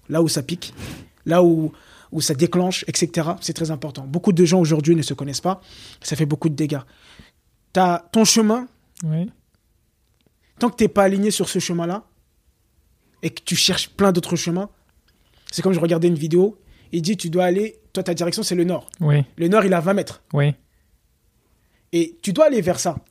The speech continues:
Speaker 2: Oui.
Speaker 1: Quand t'arriveras au nord, t'auras réussi. Mais si ta boussole, elle est mal réglée, tu vas vers le sud-ouest. Et tu fais le tour. Mais tu vas faire des kilomètres
Speaker 2: <laughs> Ouais.
Speaker 1: avant d'arriver à ton truc, tu vois.
Speaker 2: Ouais.
Speaker 1: Et donc, c'est de rediriger les gens vers leur chemin, vers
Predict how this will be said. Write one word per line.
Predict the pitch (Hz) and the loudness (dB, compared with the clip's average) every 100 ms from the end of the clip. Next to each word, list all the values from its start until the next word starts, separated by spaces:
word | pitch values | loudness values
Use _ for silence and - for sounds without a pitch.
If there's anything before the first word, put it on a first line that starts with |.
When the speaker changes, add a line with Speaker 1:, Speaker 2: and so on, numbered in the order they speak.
| - | -8
Speaker 2:
Oui. | 143 143 139 _ _ _ | -4 -4 -6 _ _ _
Speaker 1:
Quand | - | -4
t'arriveras | 240 202 180 175 | 0 0 2 0
au | |
nord, | 233 | 0
t'auras | 175 175 170 | -4 -4 -2
réussi. | 160 147 147 - _ _ _ | -2 -4 -8 -16 _ _ _
Mais | 180 233 | 0 0
si | 214 320 302 | 2 2 2
ta | 208 | 0
boussole, | 202 262 | 0 0
elle | 220 | 0
est | 202 | 0
mal | 190 | 0
réglée, | 185 185 170 | -2 -2 -4
tu | - | -4
vas | 214 | -4
vers | 196 185 | 0 -2
le | 175 | -2
sud-ouest. | 180 180 180 - - - _ _ _ _ _ - - | -6 -4 -4 -6 -16 -20 _ _ _ _ _ -20 -10
Et | 370 - | -10 -8
tu | - | -10
fais | 202 254 | -4 -2
le | |
tour. | 185 247 - | 0 -2 -2
Mais | 220 254 208 | 0 2 2
tu | 240 | 0
vas | |
faire | 226 - | 2 2
des | 233 | 2
kilomètres | 254 330 220 180 226 | 4 4 4 4 2
Speaker 2:
<laughs> | 254 - | 2 4
Ouais. | 160 143 | 4 6
Speaker 1:
avant | 208 214 | 4 4
d'arriver | - 240 226 247 | 4 4 4 4
à | |
ton | 202 247 | 2 0
truc, | 311 370 | -2 -2
tu | 226 | 0
vois. | 226 294 | -2 0
Speaker 2:
Ouais. | 151 151 - - _ _ _ - | -2 -2 -6 -20 _ _ _ -4
Speaker 1:
Et | 175 | -2
donc, | 269 | 0
c'est | - | 0
de | 180 | 2
rediriger | 175 233 240 254 240 | 2 0 -2 -2 -2
les | |
gens | 214 | -2
vers | 220 208 | -2 -2
leur | 196 202 | 0 -2
chemin, | - 214 190 - | -2 -4 -4 -4
vers | 175 262 | 2 2